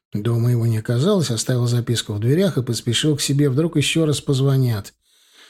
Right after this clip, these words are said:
Гриша прибежал через десять минут, и мы вместе ждали семи часов. «У меня пес в деревне», —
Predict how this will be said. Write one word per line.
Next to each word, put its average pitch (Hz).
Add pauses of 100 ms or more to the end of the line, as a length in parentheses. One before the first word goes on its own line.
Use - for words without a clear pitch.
(180)
Гриша 120
прибежал 117
через 120
десять 110
минут, 165
и 190
мы 208
вместе 147
ждали 143
семи 127
часов. 110 (1000)
«У 117
меня 180
пес 180
в 175
деревне», — 151